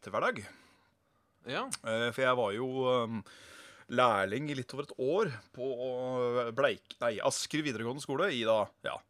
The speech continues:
Speaker 1: Asker. Eh,
Speaker 2: Ja.
Speaker 1: og da var jeg på I T-verkstedet, og satt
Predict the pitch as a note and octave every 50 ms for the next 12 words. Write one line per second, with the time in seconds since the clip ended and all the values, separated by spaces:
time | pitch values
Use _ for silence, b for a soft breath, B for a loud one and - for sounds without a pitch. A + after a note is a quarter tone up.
0 | _ - - - - - C4 C#4 - - B B B B B B B B B B
1 | B B B - C3 C3+ C3+ C3+ C3+ C3+ C3+ C3 C3 B2+ B2 B2 B2 A#2+ A#2 A#2
2 | - C#3 D3 D3+ D3 C3 A#2+ - - B2+ B2 B2 B2 - C3+ C3+ - A#2 G#2 F#2
3 | - - - G#2+ G2+ G2+ A2 - - -